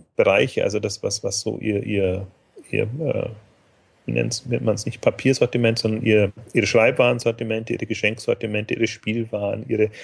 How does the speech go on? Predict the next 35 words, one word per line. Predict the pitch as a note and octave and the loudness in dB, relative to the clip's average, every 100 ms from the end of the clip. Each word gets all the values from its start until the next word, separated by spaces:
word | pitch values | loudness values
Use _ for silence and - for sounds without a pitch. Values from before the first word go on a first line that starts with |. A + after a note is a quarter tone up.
| - - | -18 -4
Kalender | - A2 A2 B2+ A#2 G#2+ | 0 4 4 4 2 2
und | A2 G#2+ | 0 0
was | A2+ | 2
weiß | A#2 - | 2 -2
ich, | A#2+ A#2+ | -2 0
was | A2 | 0
es | |
alles | G2 G#2 G#2+ | -2 -4 -4
gibt. | B2+ - | -6 -4
Also | G#2 | -4
die, | A2 G#2+ - _ | -4 -4 -10 _
die | A2 G#2+ G#2+ _ | -2 -2 -4 _
machen | - A2+ A2+ B2 | -12 0 0 2
das | A#2 | 2
ja | B2 A2+ | 4 2
schon | A#2+ A2+ A#2 A2+ - _ | 2 -2 -6 -12 -20 _
ohnehin | C3 D3 B2+ G#2+ G#2+ | 0 2 2 -2 -4
durch, | A#2 C3+ | -2 -2
beziehungsweise | - B2+ A#2+ A#2 A#2+ - - - | -2 -4 4 4 4 0 -6 0
die | |
haben | A#2 | 0
jetzt | A#2 A2+ | 0 -4
den | |
Kalenderbereich | F#2+ G#2+ B2 D3+ _ - G#2 G#2 G2+ G2 - | -2 0 0 -2 _ -10 0 2 4 2 -2
so | - F#2 | -4 0
ausgeweitet, | A#2+ B2 B2 A2 G#2+ A2+ | 2 2 2 2 2 0
dass | - | -4
der | A2+ | -2
quasi | G#2+ G#2 G#2 | 0 0 0
neun | G#2 A2+ | 0 0
bis | A2+ - | 0 -2
zehn | A2+ G#2 | -2 0
Monate | A2+ C3+ - - | 2 2 2 -2
im | G#2 | 0
Jahr | G2 G2 - | 0 0 -2